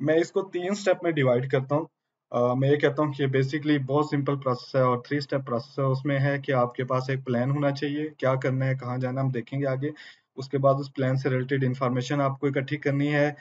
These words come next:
अ, कहाँ से करनी है, again हम आपको आगे बताएंगे। और फिर आपने अप्लाई करना है, अ, जब आपके पास प्लान भी है, इन्फॉर्मेशन भी है,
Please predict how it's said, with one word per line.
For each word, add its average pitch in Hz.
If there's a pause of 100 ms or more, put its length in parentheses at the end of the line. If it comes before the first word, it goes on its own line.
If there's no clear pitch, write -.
(340)
अ, 127
कहाँ 131
से 143
करनी 139
है, 131
again 131
हम 127
आपको 127
आगे 123
बताएंगे। 131
और 139
फिर 135
आपने 123
अप्लाई 123
करना 131
है, 131 (520)
अ, 117
जब 123
आपके 120
पास 127
प्लान 127
भी 127
है, 131
इन्फॉर्मेशन 123
भी 131
है, 127